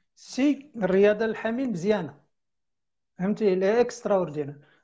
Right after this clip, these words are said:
ولكن اللي تينطبق على المراه اللي حامل تينطبق على كلهم لي سبور. ان اكسي تيخلق ان فييسمون ديال لو كور. غا هي المراه اللي حامل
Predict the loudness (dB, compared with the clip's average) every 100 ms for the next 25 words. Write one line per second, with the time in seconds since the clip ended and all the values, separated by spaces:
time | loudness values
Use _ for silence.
0 | _ 0 2 2 0 0 -2 0 0 0
1 | -2 -2 0 -2 -2 -2 -2 0 -2 -2
2 | -2 0 -2 -2 -2 -2 -4 -4 -4 -4
3 | 0 0 0 -6 -14 -20 -20 -6 0 2
4 | 4 4 2 -2 -10 -20 _ _ _ _
5 | _ _ _ _ -2 2 4 2 2 2
6 | 0 -2 -6 -4 0 0 2 4 2 0
7 | -2 4 4 2 -8 _ _ _ 0 2
8 | 2 0 0 0 0 0 2 2 2 -4
9 | -2 -2 0 0 0 2 2 0 0 -2
10 | 2 2 2 0 0 -2 -2 -2 0 0
11 | 0 -2 0 0 -2